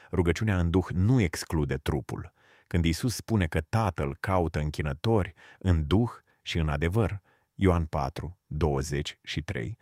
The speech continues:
el nu interzice angajarea trupului în închinare. Apostolul Pavel se roagă cu mâinile ridicate,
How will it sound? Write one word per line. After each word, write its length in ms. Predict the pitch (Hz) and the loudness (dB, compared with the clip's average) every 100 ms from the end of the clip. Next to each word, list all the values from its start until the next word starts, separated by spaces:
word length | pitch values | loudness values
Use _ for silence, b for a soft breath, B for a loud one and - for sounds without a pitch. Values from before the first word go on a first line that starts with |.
| B B B | B B B
el 180 | 113 110 | 2 4
nu 100 | 143 | 6
interzice 520 | 120 95 85 92 76 | 4 2 2 0 0
angajarea 440 | 73 71 73 67 | 0 -2 -2 -4
trupului 440 | 65 87 87 82 - | -2 -4 0 0 0
în 140 | 95 87 | 0 2
închinare. 580 | 76 71 67 - - _ _ _ - | 0 -4 -6 -10 -14 _ _ _ -4
Apostolul 500 | 85 131 139 120 90 | 0 2 4 4 4
Pavel 380 | 107 110 85 | 2 2 2
se 140 | 76 78 | 0 0
roagă 280 | 73 76 76 | 0 0 -2
cu 140 | 76 | -2
mâinile 440 | 71 85 90 90 | 2 4 4 2
ridicate, 720 | 87 85 82 73 64 - - | 0 0 0 -2 -4 -6 -12